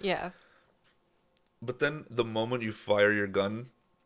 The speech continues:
Speaker 2: a million zombies come after you.
Speaker 1: It's so
Speaker 2: And you're
Speaker 1: scary.
Speaker 2: like, "Oh, this is a moment where you're not supposed to fight. This is a moment where you have to run for your life."
Speaker 1: It's like, and then the entire chase scene, 'cause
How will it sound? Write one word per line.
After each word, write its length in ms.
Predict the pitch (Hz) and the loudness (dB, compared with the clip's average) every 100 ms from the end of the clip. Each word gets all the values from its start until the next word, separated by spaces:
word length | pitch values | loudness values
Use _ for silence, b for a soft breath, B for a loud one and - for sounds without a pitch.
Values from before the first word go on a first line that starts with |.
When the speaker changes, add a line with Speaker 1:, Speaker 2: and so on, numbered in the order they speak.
| _ _ _ _ _ - _ | _ _ _ _ _ -20 _
Speaker 2:
a 100 | 123 | 0
million 480 | 110 104 104 107 107 | 2 -2 0 0 0
zombies 460 | 104 101 98 104 | 2 0 0 -4
come 220 | - 104 95 | -4 -4 -2
after 280 | 92 101 | -2 -2
you. 260 | 110 120 131 - | 0 2 0 -2
Speaker 1:
It's 240 | 226 - | -2 0
so 640 | - - 220 196 185 180 180 | -2 0 0 0 0 -2 -2
Speaker 2:
And 140 | 113 110 | -4 2
you're 160 | 110 | 4
Speaker 1:
scary. 340 | 107 101 104 95 | 6 4 2 4
Speaker 2:
like, 80 | |
"Oh, 100 | 123 | 6
this 180 | 113 113 | 6 0
is 100 | 160 | -2
a 60 | 160 | -2
moment 320 | 123 113 110 | 0 0 0
where 140 | 104 104 | 0 0
you're 100 | 101 | -2
not 240 | 98 87 | -2 -4
supposed 240 | - 87 | -6 -10
to 60 | 85 | -10
fight. 380 | - 71 - - | -6 -4 -4 -6
This 100 | 113 | -4
is 120 | 110 | -4
a 40 | 110 | 0
moment 280 | 104 98 | 0 0
where 100 | 92 | -2
you 60 | 101 | -2
have 120 | 101 | -4
to 60 | 95 | -4
run 160 | 98 95 | -6 -6
for 120 | 90 | -10
your 100 | - | -8
life." 320 | 92 - - _ b b b b b b _ _ | -10 -12 -14 _ b b b b b b _ _
Speaker 1:
It's 160 | 220 - | -6 -4
like, 120 | 220 - | 0 2
and 180 | 226 | 2
then 160 | 226 214 - | 2 0 -2
the 360 | 185 190 208 214 | -6 2 4 4
entire 580 | 208 - 208 247 285 | 0 4 6 8 4
chase 400 | 262 - 185 175 | 0 -2 0 0
scene, 300 | - 156 143 | 0 -2 -4
'cause 240 | 147 170 | -4 -6